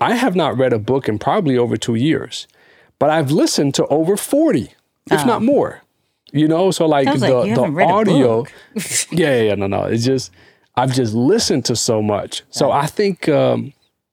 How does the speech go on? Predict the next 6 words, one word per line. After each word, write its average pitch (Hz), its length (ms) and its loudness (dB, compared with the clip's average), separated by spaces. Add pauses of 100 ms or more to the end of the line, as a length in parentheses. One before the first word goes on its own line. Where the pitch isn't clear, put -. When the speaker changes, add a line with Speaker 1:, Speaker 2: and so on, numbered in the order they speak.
(280)
Speaker 1:
people 180 340 0
who 143 120 0
continue 131 680 -2
to 110 640 -4 (720)
stay 127 280 0
consistent 120 720 -4